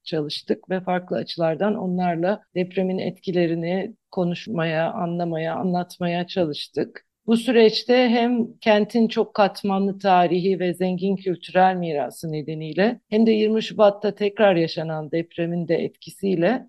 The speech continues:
çok ağır kayba uğradığı için ilgi ve çalışmalar daha çok Hatay ilinde ve özellikle de Antakya'da yoğunlaştı. Bunu gördük.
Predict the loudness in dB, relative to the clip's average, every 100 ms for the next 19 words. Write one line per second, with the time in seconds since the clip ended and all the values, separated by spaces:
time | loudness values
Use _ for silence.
0 | _ -2 -2 2 6 6 6 2 2 2
1 | 2 -2 0 0 -2 0 0 -2 -2 -2
2 | -2 -8 _ 0 4 4 2 4 4 4
3 | 2 0 0 4 4 6 4 4 2 2
4 | 0 -4 0 -4 2 4 4 4 0 2
5 | 4 4 2 4 4 2 -2 -4 0 2
6 | 2 0 2 0 2 0 2 0 0 -4
7 | -6 -8 -10 0 2 4 2 2 2 2
8 | 0 -2 -2 -4